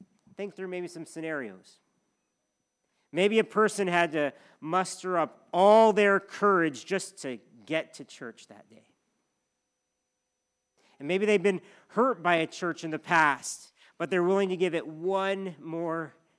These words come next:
try. But when they show up, they're ignored. Everyone around them. And then thinking that people don't care about them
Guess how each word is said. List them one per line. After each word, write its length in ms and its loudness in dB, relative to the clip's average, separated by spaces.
try. 440 0
But 100 -8
when 100 -6
they 120 -6
show 320 -8
up, 220 -8
they're 140 -18
ignored. 520 -12
Everyone 420 -6
around 380 -12
them. 80 -20
And 180 -12
then 320 -8
thinking 400 -2
that 220 -2
people 320 -4
don't 400 -2
care 380 -4
about 360 -6
them 300 -10